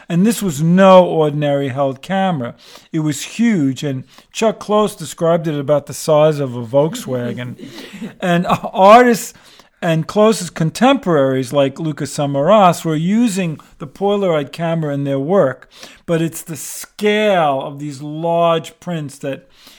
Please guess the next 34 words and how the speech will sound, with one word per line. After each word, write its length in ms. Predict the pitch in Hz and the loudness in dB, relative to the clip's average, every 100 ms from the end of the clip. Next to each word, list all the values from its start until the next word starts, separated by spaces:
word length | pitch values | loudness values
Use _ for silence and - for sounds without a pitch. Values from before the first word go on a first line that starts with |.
| _ _ | _ _
that 240 | 147 135 - | -8 -8 -6
Close 400 | 170 156 143 143 | -2 0 -2 -8
adopted 680 | 123 147 147 151 143 127 - | -2 2 2 0 -6 -12 -8
in 140 | 139 | -6
these 180 | 131 - | -6 -8
portraits. 680 | - 151 147 143 127 - - _ _ _ _ _ _ _ _ - | -10 -6 -6 -6 -14 -16 -20 _ _ _ _ _ _ _ _ -12
The 80 | 156 | -4
camera 380 | 220 247 233 | 4 6 8
was 180 | 180 131 | 4 2
very 300 | 131 208 226 | 2 6 6
hard 300 | 185 165 143 | 6 4 2
to 80 | 131 | -4
use. 500 | 123 123 123 135 - | -6 -4 -6 -8 -12
It 180 | 156 147 | -10 -8
was 140 | 135 | -8
very 200 | 143 151 | -6 -6
technically 640 | 139 160 143 - - 135 127 | -6 -6 -6 -6 -12 -8 -8
involved. 540 | 123 123 123 127 135 - - - - | -8 -8 -8 -8 -10 -14 -20 -20 -8
And 180 | 170 175 | -2 2
the 60 | 170 | 2
materials 680 | 165 - 254 320 247 156 143 | 0 -2 -2 4 4 4 0
were 100 | 156 | -2
also 260 | 156 165 | -2 -4
hard 320 | 123 151 156 | -2 0 0
to 140 | - 139 | -4 -8
obtain. 800 | - - 208 208 202 131 - 127 _ - - - - _ | -8 -10 -6 -4 -4 -6 -12 -20 _ -20 -20 -20 -20 _
But 280 | 147 196 190 | 2 4 4
one 220 | 202 294 | 0 -2
of 80 | 349 | 0
the 80 | 254 | -4
first 500 | - 214 240 269 - | -4 -2 0 0 -4
artists 440 | 202 180 165 - | -2 0 -2 -6
to 100 | - | -12
use 500 | 165 185 202 196 165 | -10 -8 -6 -8 -10